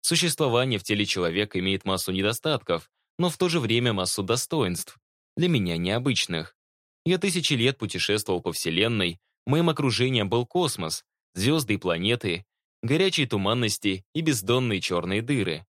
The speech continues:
А тут передо мной открылись новые горизонты. Я понял, что такое красота, запах дождя, неповторимость заката, извержение вулканов, прикосновение к воде и способность перемещаться в этой удивительной среде, где обитают тысячи живых организмов.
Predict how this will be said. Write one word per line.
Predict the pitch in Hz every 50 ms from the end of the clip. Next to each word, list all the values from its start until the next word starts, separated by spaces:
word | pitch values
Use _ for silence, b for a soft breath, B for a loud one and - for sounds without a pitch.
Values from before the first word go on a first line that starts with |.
| _ _ _ _ _ _ _
А | - 123 123
тут | 175 180 165
передо | - 165 143 135 123 123 117
мной | 123 131 127
открылись | 107 - - 101 104 113 120 110 104 98 -
новые | 98 95 92 92 95 92
горизонты. | 85 107 117 131 139 151 160 139 104 90 - 82 76 73 98 - _ _ _ _ _ _
Я | 147 151 160 156
понял, | - 180 190 180 151 113
что | 98 - - 95
такое | - 98 92 135 135 107
красота, | - 92 92 - - 80 - - 101 107 110 101 104 - _ _ _ _
запах | 113 156 175 165 147 104 90
дождя, | 98 92 87 80 - 101 107 113 113 107 - 117
неповторимость | 117 104 120 110 - - 135 165 190 175 135 101 -
заката, | 92 85 - - 123 131 127 - 101 87 87 - _ _ -
извержение | 104 92 104 110 107 113 185 196 180 143 104
вулканов, | 90 90 85 - - 104 110 123 127 110 98 87 - _ _ _ _
прикосновение | - 117 104 - 113 104 131 147 175 196 190 165 135 107
к | -
воде | 92 92 90 82 113 123
и | 135 123
способность | - - 87 85 - 120 123 120 101 -
перемещаться | - 98 95 90 87 87 - - 110 117 - 110 101
в |
этой | 98 90 95 98
удивительной | 101 90 101 104 95 - 95 95 90
среде, | - - 131 147 147 156 120 90 76 - - _ _ _ _ _
где | 139 135 170
обитают | 156 156 151 - 175 170 151 - -
тысячи | - 107 107 110 107 85 98
живых | 87 78 92 92 87 - -
организмов. | 85 87 85 117 139 143 127 95 76 87 80 78 - -